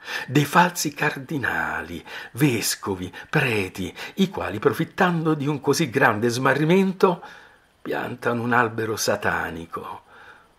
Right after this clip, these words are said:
un albero di un idolo sanguinario nei giardini vaticani, bestemmiando contro la Santissima Trinità, contro Gesù Cristo,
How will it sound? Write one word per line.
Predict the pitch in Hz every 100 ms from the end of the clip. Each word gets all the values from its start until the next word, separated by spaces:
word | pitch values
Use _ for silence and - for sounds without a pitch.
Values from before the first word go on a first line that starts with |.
| _ _ _ _ _
un | 123
albero | 135 147 139 127 127 113 110 - - - _ _
di | 143 139
un | 143
idolo | 165 160 143 139
sanguinario | 127 - 135 131 117 120 92 85 87 98 104
nei | 120 110
giardini | 120 127 120 139 147 135
vaticani, | 123 120 123 120 113 117
bestemmiando | 120 151 143 - - 160 156 160 180 175 190 180
contro | 196 151 131 143 135
la | 131
Santissima | 151 131 143 156 - 143
Trinità, | 139 139 131 123 127 117 - - -
contro | - 123 - 120
Gesù | 101 110 -
Cristo, | - 95 82 - - - -